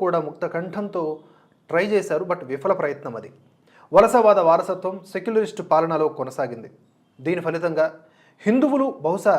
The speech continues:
ప్రపంచంలోని ఏకైక మెజారిటీ కమ్యూనిటీ అయినప్పటికీ మైనారిటీ మనస్తత్వంతో మతమార్పిడి వ్యతిరేక చట్టాలు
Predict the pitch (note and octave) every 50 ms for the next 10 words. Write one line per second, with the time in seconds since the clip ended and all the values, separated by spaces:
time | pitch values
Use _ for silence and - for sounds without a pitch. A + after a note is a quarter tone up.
0 | C#3+ - - - - D#3 D#3 G#3 A3 G#3 - G#3+ G#3 G3 G3 F#3+ F#3 D3 C3 C#3+
1 | D#3+ E3+ G3+ G#3+ G3+ G3+ F3 E3 D#3+ D#3 F#3 G3 F#3+ F#3 F3+ F3+ F3+ E3+ D#3+ E3+
2 | F3 E3+ E3 - C3+ A2 A2+ C3 D3+ D3+ - - D3+ - - - _ _ _ _
3 | _ _ _ _ _ _ _ _ _ - C3 C#3 E3 F#3+ G#3 A3+ A3+ A3+ A3+ A3
4 | G3 E3 C#3+ D3+ F3+ F#3+ - - G#3 G3+ - G3 F#3+ F#3 - G3+ G3 F#3+ - _
5 | _ _ _ _ _ _ _ _ _ _ _ - C#3 D#3 - A#3 A3+ A#3+ A#3+ C4
6 | C4 C4 C4 C4+ A#3+ B3 F#3+ F#3+ G3 F#3+ A3+ A3+ A3+ A3 G#3+ G3+ - G3 F#3+ G3
7 | G3+ G#3+ A3 A3